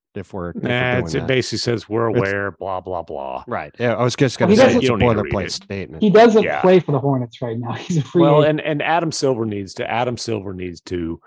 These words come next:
Speaker 2: uh, address that with the suspension.
Speaker 3: Is this
Speaker 2: And
Speaker 3: gonna
Speaker 2: that,
Speaker 3: be
Speaker 2: that,
Speaker 3: like,
Speaker 2: that's on
Speaker 3: uh,
Speaker 2: his plate.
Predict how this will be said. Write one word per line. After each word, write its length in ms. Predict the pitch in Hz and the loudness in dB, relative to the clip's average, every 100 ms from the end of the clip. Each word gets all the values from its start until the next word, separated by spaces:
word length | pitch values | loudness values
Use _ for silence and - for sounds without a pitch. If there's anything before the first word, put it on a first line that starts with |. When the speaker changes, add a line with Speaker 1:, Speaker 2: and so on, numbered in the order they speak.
| _ _ _ - | _ _ _ -8
Speaker 2:
uh, 200 | 92 - | -6 -6
address 440 | 87 87 87 82 - | -8 -8 -8 -8 -6
that 300 | 78 76 85 | -6 -6 -8
with 180 | 87 | -12
the 100 | - | -12
suspension. 680 | - - - 82 73 - 67 - | -12 -14 -12 -14 -14 -14 -8 0
Speaker 3:
Is 120 | 180 | 4
this 120 | 226 | 4
Speaker 2:
And 80 | - | 4
Speaker 3:
gonna 140 | 226 | 4
Speaker 2:
that, 40 | 190 | 6
Speaker 3:
be 60 | |
Speaker 2:
that, 80 | 214 | 6
Speaker 3:
like, 200 | 208 190 | 6 4
Speaker 2:
that's 160 | 196 185 | 2 2
on 140 | 170 | 4
Speaker 3:
uh, 120 | 165 | 2
Speaker 2:
his 100 | 147 | 0
plate. 400 | - - 67 - | -6 -14 -12 -14